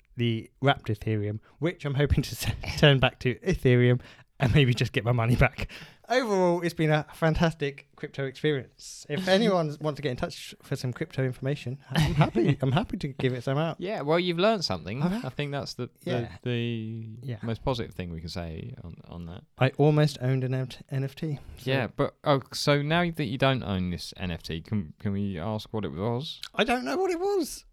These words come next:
Speaker 1: It was something.
Speaker 2: What do you mean you don't know what it was? You didn't, wasn't there a picture of
Speaker 1: There
Speaker 2: it or
Speaker 1: was a
Speaker 2: something?
Speaker 1: picture, but it's been so long. I,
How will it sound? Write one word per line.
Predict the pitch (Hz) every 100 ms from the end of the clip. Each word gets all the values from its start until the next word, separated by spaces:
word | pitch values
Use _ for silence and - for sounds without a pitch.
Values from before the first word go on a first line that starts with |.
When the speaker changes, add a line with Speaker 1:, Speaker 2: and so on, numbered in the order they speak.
| -
Speaker 1:
It | 226
was | 294 -
something. | 277 269 269 247 247 226 214 _ _ -
Speaker 2:
What | 175
do |
you | 196
mean | 143
you | 90
don't | 98 87
know | 82
what | 80 80
it |
was? | 73 98
You | 123
didn't, | 123 92
wasn't | 135 143
there | 151
a | 147
picture | - 220 -
of |
Speaker 1:
There | 165 180
Speaker 2:
it |
or | 180
Speaker 1:
was | 247
a | 135
Speaker 2:
something? |
Speaker 1:
picture, | 131 107 127 196
but | - 175 -
it's | - -
been | 196 170
so | 190
long. | 180 185 107 139 - - - - -
I, | 151 214